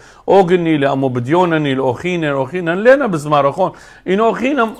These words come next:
زمرت هي، أدي أنا يطن كردي، تركي، عربي، كل يزمرنون. إيه، كتلن، إيه، كتلن مشتوات أتذكر بران، يعني كرمانجيك بشغولي. إتزمرة، إت خاماتها تادت، إيه،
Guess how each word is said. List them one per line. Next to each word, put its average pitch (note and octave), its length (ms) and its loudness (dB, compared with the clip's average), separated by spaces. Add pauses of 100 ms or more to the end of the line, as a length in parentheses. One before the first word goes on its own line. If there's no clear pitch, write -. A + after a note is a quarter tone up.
(120)
زمرت G#3+ 480 -2
هي، A3 140 2
أدي F#3 320 -2
أنا A#3+ 180 2
يطن A#3 340 -2
كردي، F3+ 380 2
تركي، F3 440 0
عربي، D#3 580 2 (680)
كل C#4 240 0
يزمرنون. F#3 580 -2 (560)
إيه، D3 360 6
كتلن، F3 520 0
إيه، D#3+ 280 2
كتلن E3+ 320 0
مشتوات F#3 500 2
أتذكر G#3 420 2
بران، E3 380 2 (420)
يعني D#3+ 220 0
كرمانجيك G3+ 580 -2
بشغولي. B2 460 -6 (420)
إتزمرة، F#3+ 540 2 (340)
إت F3 240 2
خاماتها F#3 720 2
تادت، D#3+ 520 -2
إيه، D3 400 2